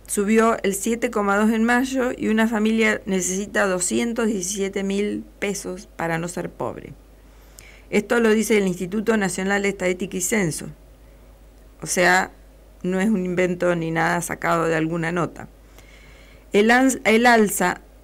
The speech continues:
mensual de la canasta básica alimenticia fue del cinco coma dos y la canasta total subió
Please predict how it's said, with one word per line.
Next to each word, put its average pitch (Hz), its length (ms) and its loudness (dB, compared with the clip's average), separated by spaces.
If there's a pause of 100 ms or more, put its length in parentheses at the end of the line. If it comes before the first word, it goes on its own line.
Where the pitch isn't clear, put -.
(960)
mensual 208 640 4
de 180 80 2
la 175 100 2
canasta 214 420 0
básica 214 360 0
alimenticia 180 760 -2
fue 214 240 -2
del 196 160 0
cinco 226 380 -2
coma 196 240 -2
dos 175 400 -4 (1080)
y 233 140 2
la 214 160 4
canasta 220 400 2
total 214 520 0
subió 190 520 0